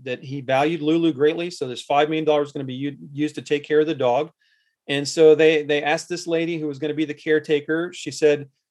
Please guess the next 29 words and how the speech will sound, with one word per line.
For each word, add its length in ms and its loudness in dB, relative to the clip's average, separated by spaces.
you 100 -2
know, 280 6
"Do 180 -10
you, 320 -4
do 200 -18
you 100 -8
think 280 -6
you 80 -10
could 160 -4
spend 320 0
five 300 4
million 240 -2
dollars 460 0
on 380 -8
Lulu 300 2
the 100 -2
dog?" 380 2
And 100 -12
she 120 -10
said, 220 -2
"I 140 2
don't 160 -2
know, 220 2
but 180 -4
it'll 160 4
be 120 -4
fun 240 -6
trying." 500 -6
Uh, 140 0